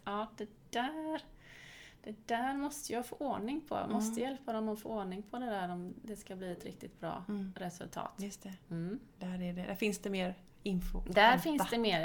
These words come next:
Speaker 1: Jag har, har blogginlägg i huvudet, ehm, om detta som man ska kunna. Det är ju mycket så, de som kommer till mig, de, de, det är klart att de har frågor, eh,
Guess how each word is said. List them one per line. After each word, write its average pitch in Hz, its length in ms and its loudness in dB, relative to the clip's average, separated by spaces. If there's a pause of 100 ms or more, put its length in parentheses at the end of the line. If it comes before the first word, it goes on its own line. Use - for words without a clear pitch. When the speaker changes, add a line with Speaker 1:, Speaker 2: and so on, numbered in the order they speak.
(100)
Speaker 1:
Jag 170 140 2
har, 220 160 4
har 226 280 0
blogginlägg 202 560 2
i 190 120 0
huvudet, 202 520 -2
ehm, 190 500 -4
om 190 180 -4
detta 185 360 -4
som 180 160 -8
man 180 100 -4
ska 180 300 -6 (100)
kunna. 175 460 -4 (560)
Det 226 200 4
är 254 100 10
ju 190 60 6
mycket 240 280 4
så, 220 160 4
de 202 160 4
som 208 120 0
kommer 196 280 4
till 247 140 -2
mig, 220 220 6
de, 202 260 2
de, 214 220 2
det 233 60 2
är 226 60 -2
klart 254 180 2
att 202 100 2
de 202 140 0
har 202 80 0
frågor, 226 840 2 (420)
eh, 180 400 4